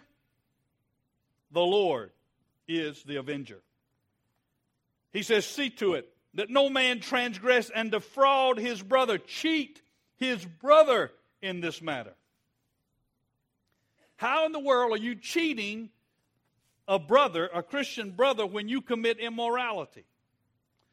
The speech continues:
Well, it's somebody's daughter. It may be somebody's wife. And it might well be somebody's sister. And when you commit immorality,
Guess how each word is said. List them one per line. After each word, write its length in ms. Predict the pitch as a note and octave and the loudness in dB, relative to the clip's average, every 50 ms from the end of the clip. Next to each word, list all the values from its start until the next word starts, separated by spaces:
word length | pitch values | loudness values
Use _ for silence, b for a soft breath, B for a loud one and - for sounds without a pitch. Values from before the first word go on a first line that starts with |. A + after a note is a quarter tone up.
| _ _ _ _ - | _ _ _ _ -14
Well, 160 | B2 C3+ C3+ | -10 -8 -8
it's 140 | C3+ B2+ - | -8 -8 -8
somebody's 520 | F#3 F3+ F3+ F3+ F3+ F#3 F3+ F3 E3+ D3+ | -8 -4 -2 0 0 0 0 -2 -6 -4
daughter. 460 | D3 F3+ F#3 F#3+ G3 G3+ A3 G#3+ G#3 - _ _ _ _ _ _ _ _ _ _ _ _ _ _ _ _ _ _ _ _ _ _ _ _ _ _ _ _ _ _ _ _ | -2 0 2 2 2 2 0 -4 -10 -16 _ _ _ _ _ _ _ _ _ _ _ _ _ _ _ _ _ _ _ _ _ _ _ _ _ _ _ _ _ _ _ _
It 200 | - C#3 C3+ C#3+ | -20 -20 -14 -8
may 200 | D3 E3 G#3 A#3 | -4 -4 -2 -2
be 220 | F#3 E3 D#3+ E3 D3+ | -2 -4 -6 -6 -6
somebody's 840 | - - E3+ E3+ E3+ F3 E3+ E3+ E3 D#3+ D3+ C#3 B2+ - - - _ _ _ _ _ _ | -8 -8 -8 -4 -2 0 2 2 0 -2 -4 -10 -10 -14 -20 -20 _ _ _ _ _ _
wife. 480 | A#2+ D3+ F3+ F#3+ E3 C#3+ D3+ D#3 - _ _ _ _ _ _ _ _ _ _ _ _ _ _ _ _ _ _ _ _ _ _ _ _ _ _ | -4 -2 0 0 0 -4 -8 -12 -16 _ _ _ _ _ _ _ _ _ _ _ _ _ _ _ _ _ _ _ _ _ _ _ _ _ _
And 180 | A#2+ C3 C3+ C#3 | -16 -14 -12 -12
it 80 | C#3 | -10
might 360 | C3+ C#3+ D#3+ F3 F3+ F3+ D#3+ D#3+ | -6 -2 0 0 0 0 -2 -2
well 200 | F3+ F#3+ F3+ E3+ | 0 0 0 0
be 140 | D#3 D#3+ | -2 -6
somebody's 520 | D3+ - E3 D#3+ D#3+ D#3+ D#3 D#3 D3+ C3 - | -8 -8 -10 -8 -8 -6 -8 -8 -10 -12 -16
sister. 440 | - - C4 A3 - - _ - _ _ _ _ _ _ _ _ _ _ _ _ _ _ _ _ _ _ _ _ _ _ _ _ b b b b b | -14 -12 -10 -10 -12 -14 _ -20 _ _ _ _ _ _ _ _ _ _ _ _ _ _ _ _ _ _ _ _ _ _ _ _ b b b b b
And 160 | D#3 E3+ E3+ D#3 | -8 -6 -6 -6
when 160 | D3 D3+ F3+ | -8 -4 -2
you 140 | A#3 C4+ - | 0 0 0
commit 400 | - A#3 A3+ A3 A3+ A3+ A3 A3 | 0 -2 -2 0 0 -2 -2 -2
immorality, 1120 | G#3+ A3+ A3+ A3 G#3+ G#3+ G#3 G3+ F#3+ G3+ G#3+ A3+ A3+ G#3+ F3 D3 - - D3+ D3 D#3 - | -6 -6 -6 -4 -2 0 0 2 2 4 4 4 4 2 0 -2 -6 -8 -8 -8 -8 -10